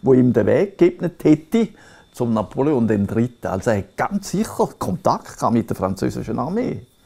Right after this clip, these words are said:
Und die Armee hat natürlich auch Bewachungsaufgaben, äh, müssen vornehmen, wenn, wenn der Dunant irgendwie ein Geschäft hat will aufbauen, Land urbanisieren,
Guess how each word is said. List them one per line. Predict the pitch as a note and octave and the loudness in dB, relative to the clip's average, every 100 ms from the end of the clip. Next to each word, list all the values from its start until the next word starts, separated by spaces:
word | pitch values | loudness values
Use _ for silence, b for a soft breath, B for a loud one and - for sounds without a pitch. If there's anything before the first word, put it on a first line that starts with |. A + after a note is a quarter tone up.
| b b b b b | b b b b b
Und | - G#2+ | -2 2
die | |
Armee | G#2+ A2 D3 A2 | 4 4 4 4
hat | |
natürlich | G2+ F#2+ A#2 G#2 G2+ G2 | 0 -2 0 2 2 0
auch | - G2 | 2 0
Bewachungsaufgaben, | G2 G#2 A3 - G#3 - A3 F#3 - F3+ E3 D3 - - b b b b b - | 0 -2 -4 -4 -6 -2 -2 -2 -2 0 2 0 -2 -8 b b b b b -8
äh, | G#2 G#2+ A#2 | -6 -4 2
müssen | C3 B2+ | 2 2
vornehmen, | G#2 G#2+ B2+ F#3 D3+ | 0 0 0 -2 0
wenn, | A2+ G#2 | 2 2
wenn | G2 | -2
der | G2 | -2
Dunant | A#2 C3+ C#3 | 0 0 2
irgendwie | B2+ D3 D3+ C3+ C3+ C3 A#2 G2+ b b | 2 0 0 2 4 4 2 -2 b b
ein | - | -6
Geschäft | - - E3+ - | -2 -2 -4 -4
hat | F#3 | -2
will | E3 E3+ | 0 0
aufbauen, | F#3+ G3 - D#3+ F3 F3 F3+ - B B B B | 0 -4 -4 0 0 0 -4 -12 B B B B
Land | - F#2+ A#2 F#3 - | 0 2 4 2 2
urbanisieren, | D#3+ D3 D3 D3 C#3 C#3 D3 D3 D3+ | 2 4 2 2 0 2 2 2 0